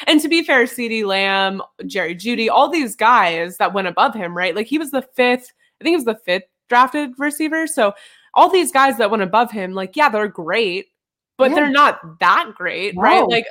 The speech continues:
Speaker 1: looking back at their performance, that doesn't mean they won't be, but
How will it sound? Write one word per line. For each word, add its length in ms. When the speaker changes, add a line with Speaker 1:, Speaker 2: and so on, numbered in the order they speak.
Speaker 1:
looking 360
back 220
at 60
their 120
performance, 500
that 120
doesn't 200
mean 120
they 120
won't 340
be, 160
but 240